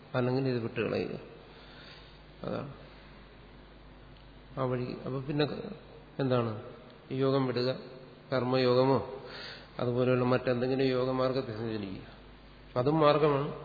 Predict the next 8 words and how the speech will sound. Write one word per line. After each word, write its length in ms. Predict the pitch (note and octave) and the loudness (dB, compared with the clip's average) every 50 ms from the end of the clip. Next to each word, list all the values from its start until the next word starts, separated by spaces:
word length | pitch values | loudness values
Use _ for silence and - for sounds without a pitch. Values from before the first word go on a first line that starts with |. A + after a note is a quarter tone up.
| - - - - - - D#3 - C3+ C3 A#2+ A2+ A2 - - - - - - - - - - - - - - - - - - - - - - - - - - - - - - - - - - - - - - - - - - - - | -14 -16 -18 -16 -2 0 2 2 2 0 -2 -4 -8 -12 -16 -18 -20 -20 -20 -20 -20 -20 -20 -20 -20 -20 -20 -20 -18 -18 -18 -18 -18 -18 -18 -18 -18 -18 -18 -18 -18 -20 -20 -20 -20 -20 -20 -20 -20 -20 -20 -20 -20 -20 -16 2 6
അതുകൊണ്ടിവിടെ 540 | D3 C#3 D#3 E3 D#3+ D#3 D#3 C#3+ D3 D#3 D#3 D#3+ E3 D#3+ - - | 10 12 12 12 12 12 8 8 10 10 10 10 8 8 6 6
പറയുന്നത് 340 | D3 C#3 D3 D3+ D#3 D#3+ | 8 8 8 8 10 10
എന്താണ്? 260 | D#3 D3 C#3+ C#3+ C#3 C#3 | 8 10 8 8 8 8
അപായ 460 | C#3+ C#3 C3 C#3 C#3+ C#3+ C#3+ D3 D3 | 8 6 6 6 6 8 8 6 6
പരിഹാരായ, 720 | C#3+ C#3+ C#3 C3 A#2 B2+ C3 B2 B2 A#2 A#2 A#2 A#2 A2+ B2+ B2 A2 - - - - - - - - - B2 | 4 2 2 2 2 2 2 2 2 0 0 0 0 -2 -2 -4 -6 -8 -10 -12 -12 -14 -14 -16 -8 -8 -8
അപ്രമാദിത്വം 1000 | A#2+ - - E3+ E3+ E3 D#3+ D#3+ E3 D#3+ D#3 D#3+ - - D#3+ E3 E3 D#3+ - D3+ | -8 4 8 10 10 12 12 12 12 12 8 4 4 4 4 4 4 4 2 0
എന്തായാലും 480 | C#3+ C#3 C3+ D3 C#3 C3+ C3 B2+ B2+ B2+ | 2 4 6 6 8 6 6 4 2 0
വേണം. 220 | C#3+ A#2+ G#2+ - | -2 -4 -4 -6